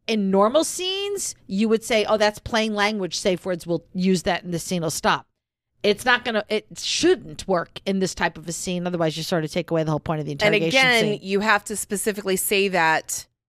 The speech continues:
Speaker 2: in the beginning of the scene, just
Speaker 1: Yeah.
Speaker 2: so that there's no confusion.
Speaker 1: And I also would, at times during the scene,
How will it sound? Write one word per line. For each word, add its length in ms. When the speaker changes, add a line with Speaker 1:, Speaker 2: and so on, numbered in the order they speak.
Speaker 2:
in 180
the 60
beginning 440
of 80
the 80
scene, 480
just 200
Speaker 1:
Yeah. 160
Speaker 2:
so 240
that 160
there's 200
no 180
confusion. 640
Speaker 1:
And 160
I 80
also 320
would, 320
at 220
times 400
during 300
the 80
scene, 640